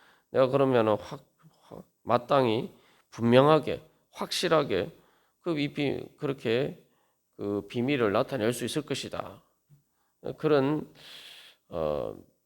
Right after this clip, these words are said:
믿음의 확신으로 주님 앞에 나아가고 있는가?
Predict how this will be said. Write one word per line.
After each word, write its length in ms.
믿음의 440
확신으로 880
주님 260
앞에 280
나아가고 600
있는가? 600